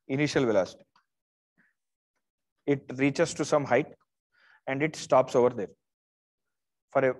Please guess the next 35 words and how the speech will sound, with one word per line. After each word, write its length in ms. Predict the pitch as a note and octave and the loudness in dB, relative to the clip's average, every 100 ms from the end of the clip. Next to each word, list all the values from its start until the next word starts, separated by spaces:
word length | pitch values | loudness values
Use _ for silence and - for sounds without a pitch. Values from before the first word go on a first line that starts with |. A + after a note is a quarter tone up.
| - | -8
for 160 | - C#3+ | 0 2
a 80 | C#3+ | 4
while, 260 | D3 G#3 - | 2 2 -6
it 140 | C3+ | -8
stops 520 | - - D3 C#3+ - - _ _ _ _ _ - | -4 4 4 4 -12 -18 _ _ _ _ _ -6
at 140 | C3 | 0
that 180 | C3 - | 0 0
place. 320 | G2+ - - _ _ _ _ _ C#3 | -8 -8 -16 _ _ _ _ _ -2
And, 200 | D3 A#2 | 0 2
uh, 120 | A#2 - - | 0 -2 -6
for 140 | C#3+ C3+ | -4 -2
a 40 | |
fraction 320 | C#3+ C3 - | 0 -2 -2
of 60 | C#3+ | -2
a 40 | |
second, 240 | D3+ D3 C#3+ | -2 0 -2
it 120 | C#3 - _ _ | -6 -14 _ _
stops 360 | - - C#3+ - | -8 0 0 0
there 220 | C#3+ D3+ | 2 4
and 160 | C#3+ D3+ | 4 0
it 200 | D3+ - | -4 -4
comes 240 | B2+ B2 | -4 -4
back. 180 | G#2+ - _ _ _ _ _ _ - _ _ _ _ | -10 -10 _ _ _ _ _ _ -20 _ _ _ _
So 180 | D3 | 2
this 200 | C3 C3+ | 2 2
is 280 | E3 - - _ _ _ | 2 0 -12 _ _ _
the 140 | C3 | -4
case 320 | C#3 D#3 D3 D#3+ | 0 2 4 4
of, 200 | D#3 B2 | 2 2
uh, 160 | A#2 - _ _ _ _ _ _ C#3 | 0 0 _ _ _ _ _ _ -10
decelerated 560 | C3 D#3+ D3 C#3+ D3 | -6 -2 0 0 0
motion. 280 | B2+ A2 A2+ | -2 -6 0
Why? 140 | B2 C#3+ | 2 2
Because, 360 | C#3+ C3 G#2+ | 4 2 2
uh, 120 | F#2+ | -6